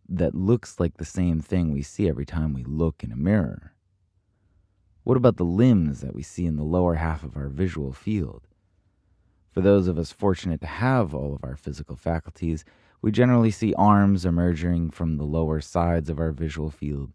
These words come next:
and between and below that, a body that extends to legs and feet. Some movies go so far as to plant a camera in this spot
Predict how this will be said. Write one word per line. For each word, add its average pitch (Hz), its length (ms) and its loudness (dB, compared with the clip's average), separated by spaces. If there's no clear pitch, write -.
and 90 140 0
between 123 400 2
and 107 180 4
below 95 380 6
that, 90 320 4
a 80 60 -2
body 78 440 0
that 76 140 -2
extends 76 640 -6
to - 140 -12
legs 62 460 -10
and 67 160 -18
feet. 71 380 -10
Some 120 340 6
movies 78 680 2
go 80 200 0
so 82 180 -2
far 78 280 -2
as 76 100 -6
to - 100 -10
plant 87 480 -4
a 67 60 -12
camera 101 540 -2
in 64 100 -8
this 64 160 -10
spot - 460 -10